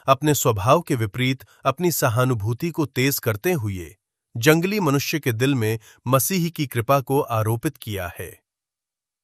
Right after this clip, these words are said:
प्रकाश, जो दुनिया में आने वाले हर आदमी को प्रकाश देता है। यूहन्ना एक आयत नौ। उसकी आत्मा में चमक है और यह प्रकाश, यदि वह अपने ईश्वर के राज्य के लिए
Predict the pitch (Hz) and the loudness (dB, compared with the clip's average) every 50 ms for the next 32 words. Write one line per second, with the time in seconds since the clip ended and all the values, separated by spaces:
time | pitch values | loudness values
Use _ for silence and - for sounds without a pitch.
0 | _ - - 160 - - 151 113 90 87 - - - - - _ _ _ _ _ | _ -2 0 0 2 4 2 2 2 0 -6 -12 -12 -14 -14 _ _ _ _ _
1 | _ _ _ _ _ _ _ _ - 127 156 156 131 120 151 160 170 190 202 202 | _ _ _ _ _ _ _ _ 0 2 4 4 4 4 4 4 6 6 4 4
2 | 202 202 185 151 131 127 131 147 147 139 131 127 135 147 139 117 - - 151 175 | 4 4 4 4 4 4 4 4 4 4 4 4 4 4 2 0 0 2 2 4
3 | 175 151 120 113 110 117 120 117 - 139 147 143 - 135 117 - 117 113 113 - | 6 4 4 2 2 0 -2 -2 0 0 -2 0 0 -4 -2 0 0 0 0 0
4 | - - 107 98 - - 98 92 - - 98 78 76 - _ _ _ _ _ _ | -4 -6 -6 -6 -6 -6 -8 -8 -8 -10 -12 -14 -16 -18 _ _ _ _ _ _
5 | _ _ _ 123 123 131 113 113 113 113 110 110 107 104 - - 123 123 135 143 | _ _ _ -2 0 0 2 0 0 -2 -2 -2 -2 -2 -4 -4 -2 0 0 0
6 | 139 - - _ _ _ _ - 117 110 110 110 113 - - 160 139 107 87 78 | 0 -4 -10 _ _ _ _ -2 0 2 2 2 0 -2 -2 -2 -2 -2 -4 -6
7 | - _ _ _ _ _ _ _ _ _ _ _ _ _ _ _ - 185 175 - | -12 _ _ _ _ _ _ _ _ _ _ _ _ _ _ _ -2 0 0 0
8 | - - 247 233 185 143 143 - 190 196 196 196 202 202 - - 156 139 131 127 | 0 0 4 6 6 6 4 4 0 0 0 0 0 -2 0 0 2 2 2 2
9 | 110 - - - 101 85 78 - _ _ _ _ - 127 120 113 110 120 139 139 | 0 -4 -8 -12 -12 -12 -12 -16 _ _ _ _ -4 -2 -2 -2 0 0 0 0
10 | 180 190 - 139 107 - 113 107 113 120 - - - _ _ _ _ _ 135 131 | -2 -2 -2 -4 -2 0 2 2 2 2 0 -4 -10 _ _ _ _ _ 0 2
11 | 160 170 190 214 202 180 185 180 180 160 - 175 165 170 143 139 131 120 - - | 4 4 4 2 0 2 2 4 2 2 2 0 -4 -2 -2 -2 -2 -2 -2 -2
12 | 160 170 160 - 165 143 113 110 117 123 120 139 127 - 131 120 110 110 113 117 | 0 0 0 0 0 0 2 2 2 2 0 -2 -4 -2 -2 -2 -2 0 0 0
13 | 120 | -2